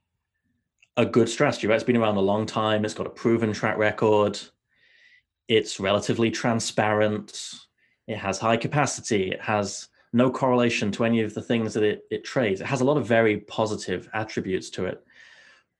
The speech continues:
but it's just one way of predicting where markets are going to go tomorrow. I mean, the assumption behind trend following is that what's gone up recently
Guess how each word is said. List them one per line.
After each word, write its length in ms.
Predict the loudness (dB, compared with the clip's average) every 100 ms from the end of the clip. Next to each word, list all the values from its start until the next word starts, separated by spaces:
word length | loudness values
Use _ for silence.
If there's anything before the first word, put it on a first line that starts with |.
| _
but 100 | 2
it's 160 | 2 0
just 220 | -2 0
one 320 | 2 4 4
way 180 | 4 2
of 140 | 0
predicting 480 | -2 -2 -2 -4 -2
where 140 | -2
markets 460 | 0 -2 -2 -6 -6
are 60 | -4
going 220 | -4 -4
to 80 | -4
go 260 | -2 0
tomorrow. 580 | -2 -2 0 0 -2 -8
I 200 | -10 -10
mean, 100 | -4
the 60 | -4
assumption 480 | 0 0 0 -2
behind 320 | -2 -2 -2 0
trend 240 | 0 0
following 320 | 0 -2 -2
is 160 | -4 -4
that 180 | -4 -2
what's 220 | -2 0
gone 180 | -2 0
up 160 | -2 -2
recently 720 | -2 -2 -6 -4 -4 -6